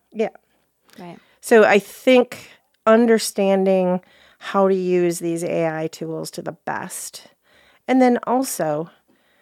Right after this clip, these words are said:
Speaker 1: taking what's spit out and don't use that, but
Speaker 2: Right.
Speaker 1: use it to your advantage.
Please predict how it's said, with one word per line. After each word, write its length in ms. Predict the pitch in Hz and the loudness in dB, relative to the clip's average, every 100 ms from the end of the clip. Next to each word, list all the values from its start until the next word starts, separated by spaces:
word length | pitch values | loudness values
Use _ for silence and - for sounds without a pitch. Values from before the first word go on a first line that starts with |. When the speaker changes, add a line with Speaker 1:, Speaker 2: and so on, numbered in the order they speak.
| _ _ - | _ _ -2
Speaker 1:
taking 320 | 262 254 233 | 2 4 4
what's 180 | 196 - | 2 0
spit 200 | 202 185 | 0 2
out 240 | 190 - | 2 0
and 160 | 180 180 | -2 -2
don't 200 | 170 160 | -4 -4
use 340 | 190 190 175 - | -2 -2 -2 -6
that, 480 | 175 151 - - - _ _ _ | -4 -4 -6 -18 -20 _ _ _
but 80 | 175 | -12
Speaker 2:
Right. 60 | 175 | -8
Speaker 1:
use 180 | 185 180 | -6 -6
it 80 | 180 | -8
to 120 | 175 | -10
your 140 | 160 | -8
advantage. 640 | 151 - - - - - | -8 -10 -14 -16 -18 -20